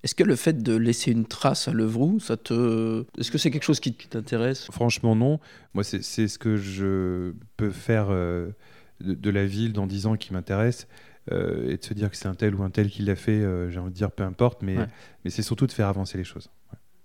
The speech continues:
Speaker 1: Alexis, le podcast s'appelle Goût de Berry. Je voudrais savoir quel est l'endroit que tu préfères en Berry.
Speaker 2: C'est un endroit un peu particulier, euh, qui s'appelle le Gué d'Amour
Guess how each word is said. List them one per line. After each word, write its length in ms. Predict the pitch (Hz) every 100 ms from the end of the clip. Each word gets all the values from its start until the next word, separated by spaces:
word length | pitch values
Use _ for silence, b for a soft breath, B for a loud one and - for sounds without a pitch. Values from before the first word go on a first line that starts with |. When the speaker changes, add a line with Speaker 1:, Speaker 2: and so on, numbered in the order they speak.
| - - -
Speaker 1:
Alexis, 300 | 123 - 190
le 60 |
podcast 360 | 131 - 139 -
s'appelle 320 | 113 - 110
Goût 80 | 127
de 80 | 147
Berry. 280 | 120 110 - -
Je 60 |
voudrais 180 | 117 113
savoir 640 | - 117 117 127 160 - -
quel 160 | 104
est 40 | 107
l'endroit 500 | 107 110 110 147 117 - - - -
que 80 | -
tu 140 | - -
préfères 440 | 131 - 107 110 -
en 80 | 113
Berry. 260 | 107 98 110 - - - - b b b b b b b -
Speaker 2:
C'est 140 | 117
un 60 | 110
endroit 200 | 113 143
un 40 |
peu 120 | 131
particulier, 760 | 110 104 110 - 101 107 143 170 b b - 107
euh, 280 | 98 95
qui 120 | 90 -
s'appelle 220 | - 120
le 80 | 95
Gué 200 | 90 123
d'Amour 540 | 98 95 110 147 -